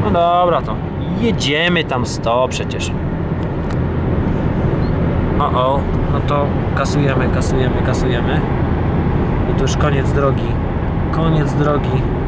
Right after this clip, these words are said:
ekspresowej. A, mamy nawrotkę. No tak, no to, to na, ta nawrotka nas czeka. Oczywiście zero, spalanie na razie od uruchomienia siedem trzy. No i tu mamy,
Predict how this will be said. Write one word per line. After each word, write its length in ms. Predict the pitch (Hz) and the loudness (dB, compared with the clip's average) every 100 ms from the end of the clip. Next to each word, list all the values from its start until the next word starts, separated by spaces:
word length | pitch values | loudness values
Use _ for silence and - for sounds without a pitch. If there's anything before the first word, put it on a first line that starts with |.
| - - - - - - - - - - - | -2 -2 -4 -4 -4 -4 -4 -4 -2 0 0
ekspresowej. 840 | - - 127 123 123 123 143 151 147 - - - - - - - - - - - - - - - | 0 -2 -2 0 0 2 2 2 0 -4 -4 -6 -6 -6 -6 -4 -4 -4 -4 -6 -6 -6 -4 0
A, 200 | 175 170 | 2 4
mamy 240 | 156 151 | 2 2
nawrotkę. 460 | 147 135 123 - 120 | 2 2 0 -2 -2
No 100 | 147 | -2
tak, 220 | 123 120 | 0 -2
no 80 | 135 | -2
to, 100 | 147 | -2
to 120 | 147 | -2
na, 160 | 143 139 | -2 -2
ta 160 | 151 | -2
nawrotka 440 | 139 127 127 - 123 | 0 0 -2 -2 -2
nas 160 | 117 | -2
czeka. 240 | - 160 143 | -2 -2 -2
Oczywiście 340 | 120 117 123 | -4 -4 -4
zero, 340 | 117 143 143 | 0 0 0
spalanie 580 | 127 - 131 131 131 131 127 | 0 0 2 2 0 -2 -2
na 120 | 131 127 | -2 0
razie 240 | 131 127 | 0 -2
od 100 | 117 | -2
uruchomienia 480 | 120 - 120 123 120 | -4 -4 -4 -2 -4
siedem 280 | - 113 110 | -6 -6 -6
trzy. 160 | - - - - - - - - - - | -6 -6 -8 -8 -8 -6 -6 -6 -8 -4
No 200 | 214 190 | 0 2
i 80 | 175 | 2
tu 140 | 143 | 0
mamy, 320 | 139 127 123 | 0 0 -2